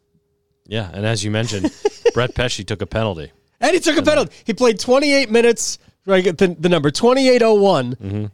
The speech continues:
Speaker 2: and he spent two minutes in the
Speaker 1: In the
Speaker 2: penalty
Speaker 1: penalty
Speaker 2: box.
Speaker 1: box.
Speaker 2: He probably would have played all two of, all two of those minutes. Played
Speaker 1: Right.
Speaker 2: half the game. Just, that is just, that's why they could not afford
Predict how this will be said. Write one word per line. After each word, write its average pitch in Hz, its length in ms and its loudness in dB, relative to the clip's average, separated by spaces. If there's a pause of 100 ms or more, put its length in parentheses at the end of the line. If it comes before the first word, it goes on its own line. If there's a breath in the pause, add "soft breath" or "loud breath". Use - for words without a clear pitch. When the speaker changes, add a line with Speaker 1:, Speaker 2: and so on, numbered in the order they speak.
(140)
Speaker 2:
and 226 180 0
he 220 60 0
spent 190 300 -2
two 180 120 -4
minutes 160 260 -2
in 143 60 -4
the 143 40 -4
Speaker 1:
In 123 40 -4
the - 40 -6
Speaker 2:
penalty 127 240 -4
Speaker 1:
penalty 101 220 -6
Speaker 2:
box. 73 180 -14
Speaker 1:
box. - 80 -14
Speaker 2:
He 302 80 2
probably 277 400 0
would 190 120 2
have 151 80 -4
played 208 220 0
all 165 120 2
two 160 180 -4
of, 139 120 -6 (140)
all 156 180 0
two 156 180 -2
of 127 80 -6
those 120 200 -8
minutes. - 340 -20 (480)
Played 202 160 0
Speaker 1:
Right. 165 60 2
Speaker 2:
half 143 140 -4
the 110 60 -14
game. 90 200 -20 (760)
Just, - 420 -6
that 156 160 0
is 131 140 -8
just, - 340 -8 (880)
that's 226 240 0
why 233 160 2
they 185 140 0
could 226 340 0
not 180 220 0
afford 110 640 -8